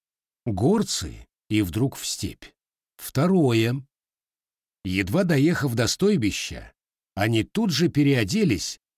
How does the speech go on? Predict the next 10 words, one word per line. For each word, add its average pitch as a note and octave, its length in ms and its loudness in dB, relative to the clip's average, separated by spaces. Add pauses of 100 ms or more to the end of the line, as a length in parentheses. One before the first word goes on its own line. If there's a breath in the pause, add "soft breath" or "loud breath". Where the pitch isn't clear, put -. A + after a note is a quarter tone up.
(100)
и G#2 80 2
сожгли A#2 480 0
все - 180 -2
черкески. - 640 -6 (920)
Вот F2+ 440 -2
тут - 260 0
я B2+ 180 2
понял, D3+ 380 0
что A2+ 240 -2
дело C#3+ 460 0